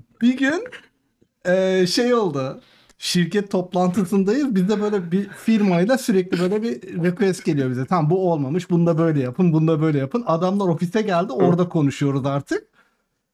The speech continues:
Ondan sonra patronları işte aradı telefonla. "Bunları, bunları da unutmayın." falan demiş işte <laughs> ofisteki a-, çalışanına. O da bize söyledi.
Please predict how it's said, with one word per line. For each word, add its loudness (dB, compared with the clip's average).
Ondan 0
sonra -2
patronları -2
işte -6
aradı 0
telefonla. 0
"Bunları, 0
bunları 2
da 0
unutmayın." 0
falan 0
demiş 0
işte 0
<laughs> -20
ofisteki -2
a-, -4
çalışanına. -2
O 0
da 2
bize 0
söyledi. 0